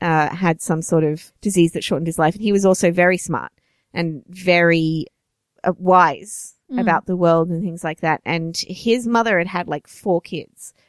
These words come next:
Speaker 1: and they'd all died of this thing. And she, and, you know, you kind of look at that and go, "Why would you keep doing this? Why would you keep bringing people into the world that you know are gonna die really young?" And this movie kind of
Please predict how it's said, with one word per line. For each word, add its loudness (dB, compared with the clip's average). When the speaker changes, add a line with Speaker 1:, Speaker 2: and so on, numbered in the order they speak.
Speaker 1:
and -6
they'd 2
all 4
died 2
of -10
this -12
thing. -14
And -8
she, 0
and, -4
you -4
know, 2
you -6
kind 0
of 2
look 0
at -4
that 2
and -10
go, 2
"Why 2
would -6
you -10
keep -12
doing -4
this? -18
Why 4
would -2
you -4
keep -12
bringing -6
people -4
into -8
the -2
world 2
that -8
you -2
know 4
are 2
gonna -2
die 2
really 0
young?" -2
And 2
this -4
movie 2
kind -2
of 0